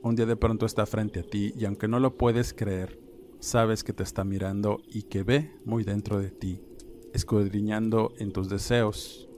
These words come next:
y te los hace realidad por más mundanos que sean.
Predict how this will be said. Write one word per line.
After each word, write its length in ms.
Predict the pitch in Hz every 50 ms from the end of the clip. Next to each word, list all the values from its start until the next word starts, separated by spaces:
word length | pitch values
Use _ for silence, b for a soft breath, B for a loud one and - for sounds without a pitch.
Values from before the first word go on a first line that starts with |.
| - -
y 80 | -
te 140 | - - 92
los 160 | 85 87 82
hace 200 | 95 98 - 110
realidad 380 | 104 101 98 95 95 98 98 98
por 200 | - - 95 95
más 200 | 95 95 95 -
mundanos 480 | 101 101 98 92 92 85 87 92 92 -
que 100 | - 92
sean. 320 | - - 87 82 85 -